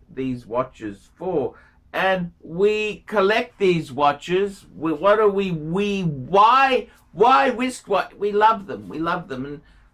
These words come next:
with Patek especially, we, we hope to leave them to the next generation. But what do you do when the next generation doesn't really want it?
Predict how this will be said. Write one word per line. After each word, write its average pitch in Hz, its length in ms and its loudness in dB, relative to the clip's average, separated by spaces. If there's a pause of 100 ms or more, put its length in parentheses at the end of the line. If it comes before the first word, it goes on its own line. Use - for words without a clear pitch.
(320)
with 196 240 -16
Patek 226 480 -4
especially, 170 720 -10
we, 147 360 -8
we 143 140 -12
hope 160 300 -8
to 156 160 -10
leave 151 460 -4
them 123 180 -10
to 156 100 -16
the 127 160 -10
next 123 300 -10
generation. 123 840 -8
But 151 180 -6
what 233 140 -4
do 330 40 -2
you 285 140 -10
do 208 180 2
when 185 140 -6
the 147 80 -8
next 160 320 -12
generation 165 760 -4
doesn't 139 400 -8
really 127 300 -8
want 113 320 -8
it? - 240 -20